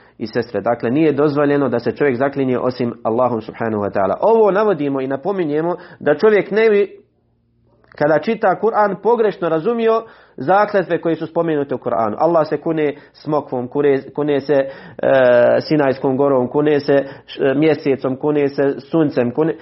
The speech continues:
i tako dalje. To su zakletve koje su dozvoljene samo Allahu subhanahu wa ta'ala, zato što je on gospodar i stvoritelj tih stvari. I Allah kada se zaklinje tim stvarima, želi da nama da ukaže na vi-, na ve-, na vrijednost i bitnost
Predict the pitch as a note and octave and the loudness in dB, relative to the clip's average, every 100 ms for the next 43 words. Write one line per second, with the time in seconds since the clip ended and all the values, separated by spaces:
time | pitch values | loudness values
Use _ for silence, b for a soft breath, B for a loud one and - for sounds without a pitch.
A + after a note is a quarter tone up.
0 | B C#3 C#3 E3 D3 B2+ A2+ - A3+ G#3+ | B -4 -2 -2 -2 -2 -4 -2 -2 0
1 | F3+ F3+ G#3+ G#3+ G3+ G3 F#3 F3+ D#3+ D#3+ | -2 0 0 0 -2 -2 -2 -2 -2 -2
2 | F3+ F#3 E3 D3+ C#3+ F3+ E3 D3 D#3+ D3 | -2 -2 0 0 0 0 0 2 0 0
3 | - D3+ C#3 B2+ C3 A#2+ C#3 C#3 D#3 E3+ | -6 -4 -4 -2 0 0 0 0 -2 -2
4 | E3 C#3 C#3 E3 E3 F3 F3+ F3+ B B | -2 -2 0 0 2 2 2 -4 B B
5 | C3 B2+ E3+ E3 D3+ C3+ C3 E3 D3 C#3 | -10 -4 -2 0 -2 -4 -2 -2 -2 0
6 | C#3 B2 C3+ F3+ F#3+ F3 E3 D3+ D3 C3+ | 0 2 2 4 2 4 2 2 0 0
7 | G3+ G#3 F#3 D#3 D3+ F#3 D#3+ E3 F#3+ G3 | 0 0 0 0 -2 -2 -2 0 0 0
8 | F#3+ D#3+ G3+ F3+ D#3+ F3 F3 F3 A#3 A3 | 0 0 0 0 0 -2 -2 0 2 2
9 | F3+ D#3+ D#3 G3 G#3 G3 F#3 F#3 D#3 D3 | 2 2 0 0 2 2 2 2 0 -2
10 | D3+ C#3+ C#3 D#3 F3 D3 C#3+ D3 G3 G3+ | -4 -4 -2 -2 -2 -2 0 2 2 2
11 | F3+ D#3 D3 G3 F3+ E3+ - | 0 0 -2 0 -2 -4 -6